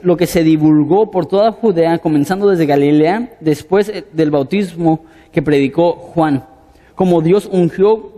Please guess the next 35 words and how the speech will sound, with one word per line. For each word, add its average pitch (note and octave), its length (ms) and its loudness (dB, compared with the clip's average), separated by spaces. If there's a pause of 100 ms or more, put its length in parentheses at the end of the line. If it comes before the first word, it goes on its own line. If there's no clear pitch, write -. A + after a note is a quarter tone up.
con F3 140 -2
el D3 80 0
Espíritu F#3 360 -6
Santo F3+ 360 -2
y E3 80 -2
con D3 240 -2
poder D3+ 340 0
a E3 100 -4
Jesús E3+ 420 -4
de G3+ 60 -2
Nazaret, D3 520 -2 (240)
y D#3+ 40 -8
como F3+ 280 0
éste G#3 300 -2
anduvo F#3 580 2
haciendo F3 400 0
bienes, F#3 520 0 (220)
sanando F3+ 400 0
a G3+ 140 -2
todos A3 260 2
los G#3+ 120 -2
oprimidos F#3+ 420 0
por G3+ 160 -2
el A3 100 0
diablo, D3+ 480 0 (460)
eh, D3 120 0
porque D#3+ 360 -2
Dios F#3 400 0
estaba D#3 560 -2
con C#3+ 160 0
él. C3 240 -2 (560)
Y D#3+ 80 0
nosotros F#3+ 380 0
somos A3 300 -2
testigos E3+ 600 -2